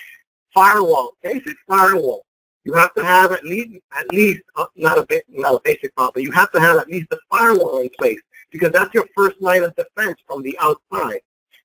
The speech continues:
right? So, uh, again, firewalls need to be updated. Uh, you, and it's not enough just to have an off-the-shelf firewall that you get in, in a, in a, in a store, in a con-, you know, like Staples or something like that. You need to have something adequate for your business,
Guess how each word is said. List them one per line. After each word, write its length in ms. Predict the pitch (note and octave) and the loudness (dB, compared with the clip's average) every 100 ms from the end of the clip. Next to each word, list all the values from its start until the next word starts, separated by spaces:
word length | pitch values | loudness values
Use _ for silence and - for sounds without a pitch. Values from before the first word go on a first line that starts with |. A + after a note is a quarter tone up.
| _ C3+ | _ 2
right? 220 | D3+ - _ _ _ - | 2 2 _ _ _ 0
So, 260 | F3+ E3+ - _ _ _ | 4 4 2 _ _ _
uh, 200 | D#3+ E3 E3 _ _ _ _ _ _ _ _ _ - | 2 2 2 _ _ _ _ _ _ _ _ _ -4
again, 340 | D#3+ G#3 F#3 - | 2 2 0 0
firewalls 500 | F3 G3 G#3+ G#3 E3 | 4 4 4 0 -4
need 160 | F#3 F3+ | -10 -10
to 60 | |
be 160 | E3+ F#3 - | -14 -8 -2
updated. 520 | G#3 - E3 A#2 G#2 _ _ _ - | -2 0 0 0 -4 _ _ _ 0
Uh, 380 | D3+ D3 C#3 D3+ | 2 2 0 -2
you, 200 | D#3 D#3+ | -8 0
and 260 | D#3+ D#3+ E3 _ | 4 2 0 _
it's 160 | D#3+ - | -14 -2
not 200 | F#3+ G3 | 0 2
enough 340 | F#3 G3 G3 | 4 2 2
just 160 | F#3 F#3 | -2 -2
to 80 | F#3 | 0
have 220 | F3 D#3+ | 2 2
an 100 | D#3+ | 2
off-the-shelf 560 | D#3 E3 D#3+ - D#3 - | -2 -4 -6 -2 -2 -2
firewall 380 | E3 F3+ D#3 C3 | 0 2 2 0
that 140 | B2+ | -6
you 40 | B2+ | -14
get 140 | C#3 C#3 | -10 -8
in, 100 | C3+ _ | -8 _
in 200 | C#3+ C3 | -10 -6
a, 180 | B2+ A#2+ C3 | -6 -6 -4
in 100 | B2+ | -2
a, 240 | B2 A#2 A2+ | -2 -6 -8
in 80 | C3 | -4
a 120 | C3+ | -4
store, 480 | - - F#3 D#3+ B2 | -2 2 4 4 2
in 60 | B2 | -4
a 40 | - | -12
con-, 160 | B2+ - | -18 -16
you 100 | - | -10
know, 120 | C3 - | -8 -6
like 180 | - - | -8 -4
Staples 380 | - F#4+ D3+ | 0 0 0
or 60 | C#3 | -4
something 220 | C#3 C#3+ | -8 -6
like 160 | C3+ C3+ | -6 0
that. 200 | D3+ D3+ | 2 2
You 120 | F3 | 2
need 200 | G#3+ A#3+ | -2 0
to 80 | B3 | 2
have 180 | F3+ F3+ | 2 2
something 380 | F#3 F3+ F#3 F#3+ | 0 0 2 0
adequate 480 | F3 F#3 - D#3+ D#3 | 0 -2 0 -2 -2
for 120 | D#3 | -6
your 140 | E3+ F3 | -6 -4
business, 360 | G3 A#3+ C3 | -4 -4 -10